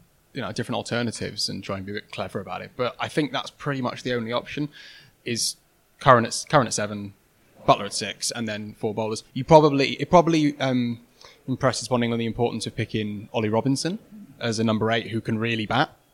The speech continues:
'cause I think if Chris Woakes was fit and available, he'd slot in. Perfect. Um, but obviously the, the Robinson debacle over the last few months, I think the E C B have just about dealt with it well enough that they can pick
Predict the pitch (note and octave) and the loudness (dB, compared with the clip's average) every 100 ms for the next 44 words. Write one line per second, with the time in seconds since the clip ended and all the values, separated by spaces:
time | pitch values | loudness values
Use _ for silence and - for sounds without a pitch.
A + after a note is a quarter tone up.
0 | _ _ - B2+ A2 A#2+ A#2 - A2 A#2+ | _ _ -6 -4 -2 -2 -4 -6 -4 -2
1 | A2+ - G#2+ - - A2 A2 A2 G#2 G#2 | -4 -6 -10 -6 -6 -4 -6 -8 -10 -12
2 | - - C3 A#2 A#2 G#2 A#2 C3+ F3 _ | -16 -4 -2 -2 -4 -6 -4 -4 -6 _
3 | - G#2 - C#3+ - - - - - A#2 | -12 -10 -6 -8 -8 -20 -20 -18 -4 -2
4 | A#2 A2 G#2+ - _ _ - A#2+ G#2 - | -2 -6 -10 -16 _ _ -2 0 0 -2
5 | - A#2+ A#2 A2+ A#2 A2+ A#2+ B2 A#2+ A#2 | -6 -4 -4 -2 -2 -2 0 0 0 -2
6 | A#2+ A2 - A#2 - A2+ G#2 A2+ A2 - | -4 -4 0 0 0 -6 -6 -6 -6 -8
7 | A#2 A#2 A#2 - B2 C3+ A#2+ A#2 A#2 A2+ | -8 -8 -8 -10 -8 -8 -6 -6 -6 -6
8 | A2 - B2 - B2+ A#2+ A#2+ A#2+ A#2+ A#2 | -8 -2 -2 -2 -2 -2 0 -4 -2 -6
9 | A#2+ A#2 A#2+ A2+ - A#2 - A#2+ G#2+ A#2+ | -4 -6 -6 -8 -10 -10 -6 -8 -4 -6